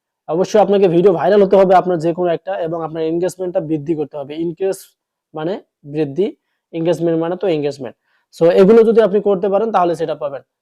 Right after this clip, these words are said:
এখানে একটা কোশ্চেন আছে, সেটা হচ্ছে অনেকেই এটা কিন্তু পাননি। So আমি আবার বলতেছি, আপনার, আপনার Facebook অফিসিয়াল অ্যাপটা আপডেট করে নেন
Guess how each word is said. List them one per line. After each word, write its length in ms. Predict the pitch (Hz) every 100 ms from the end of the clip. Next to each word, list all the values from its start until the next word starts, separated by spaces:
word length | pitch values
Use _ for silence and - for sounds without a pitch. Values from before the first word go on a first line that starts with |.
| _
এখানে 200 | 175 208
একটা 120 | 214 208 _
কোশ্চেন 320 | 220 226 240
আছে, 140 | 185 180
সেটা 220 | 190 202
হচ্ছে 200 | 202 202
অনেকেই 340 | 185 185 202
এটা 140 | 185 175
কিন্তু 180 | 185 160
পাননি। 400 | 165 143 135 113 _ _ _ _
So 80 | -
আমি 120 | 180
আবার 180 | 190 208
বলতেছি, 400 | 208 202 208 214
আপনার, 260 | 185 170 180
আপনার 220 | 180 185
Facebook 360 | 175 170 180 175
অফিসিয়াল 280 | 165 185 175
অ্যাপটা 260 | 165 -
আপডেট 340 | 170 151 160 165
করে 160 | 165
নেন 240 | 151 156